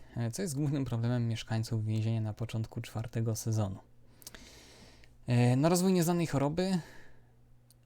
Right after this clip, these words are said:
Tak naprawdę chyba tutaj było. Brak amunicji, no to na pewno nie, no niedobór żywności. Też nie bardzo, no głównie rozwój choroby, chociaż to było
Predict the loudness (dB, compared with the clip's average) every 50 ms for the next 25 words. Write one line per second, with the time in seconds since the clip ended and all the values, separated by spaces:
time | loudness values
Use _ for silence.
0 | _ _ -4 -2 0 0 0 2 0 0 0 0 -2 -4 -2 -4 -4 -2 -2 -4
1 | -4 -6 -8 -10 -8 -8 -6 -6 -6 -6 -6 -6 -4 -4 -4 -6 -8 -12 -18 -20
2 | -20 -20 -20 -20 -20 _ -20 -20 -20 _ _ _ -10 -6 -2 -2 -2 0 0 -2
3 | 0 2 2 2 0 0 0 0 -2 0 0 0 0 0 0 0 0 0 0 0
4 | 0 0 0 0 0 0 0 0 0 0 0 0 0 2 2 2 2 2 0 0
5 | -4 -4 -2 -2 0 0 -2 -6 -14 -20 -20 -20 -20 -20 -20 -20 _ -20 -20 -20
6 | _ _ -20 -20 -16 -10 -8 -8 -6 -4 -4 -4 -4 -6 -10 -12 -16 -20 -20 -20
7 | -20 -20 -20 -20 -20 -14 -10 -10 -6 -2 -2 0 0 0 0 0 0 0 0 0
8 | 0 -2 -2 0 0 2 2 0 0 0 -2 0 0 0 2 2 2 2 0 -2
9 | -2 -4 -4 -4 -4 -4 -2 -2 -2 -2